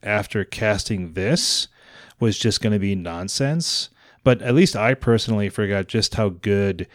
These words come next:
all these fast modern spells can be with their cantripping, with the direct burn in addition to them. You're just peeling through the deck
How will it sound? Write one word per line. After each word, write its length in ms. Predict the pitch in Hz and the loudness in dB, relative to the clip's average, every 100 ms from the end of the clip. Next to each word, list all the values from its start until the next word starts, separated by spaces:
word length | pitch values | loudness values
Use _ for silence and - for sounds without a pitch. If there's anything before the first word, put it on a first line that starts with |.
| - - | -20 -8
all 240 | 107 104 101 | -2 0 2
these 340 | 98 92 - | 0 0 -2
fast 680 | - 104 98 98 92 - - - | -2 0 2 0 0 -4 -6 -10
modern 560 | 98 98 95 98 95 | -4 -2 -2 -4 -4
spells 440 | 95 - 98 90 90 | -6 -2 -2 -2 -6
can 220 | - 90 | -10 -6
be 380 | 131 135 135 127 | 0 4 4 4
with 180 | 107 | 2
their 160 | - 90 | -2 -8
cantripping, 960 | - 139 135 - 127 120 131 123 123 120 - - - | -4 -2 0 0 -2 2 2 4 2 0 -6 -12 -4
with 220 | 107 - | -2 -2
the 80 | 98 | -4
direct 500 | 90 101 101 - 95 | -2 0 0 -2 0
burn 400 | 107 104 101 95 | 2 2 0 -2
in 80 | 90 | -4
addition 460 | 87 127 - 127 | -2 0 0 -2
to 120 | - | -2
them. 300 | 127 127 127 | 0 2 2
You're 80 | 113 | 2
just 240 | 123 120 - | 0 -2 -2
peeling 420 | - 143 131 123 | 2 4 4 2
through 280 | - 120 117 | 0 0 0
the 100 | 104 | -2
deck 560 | - 123 127 - - | 0 2 2 0 -10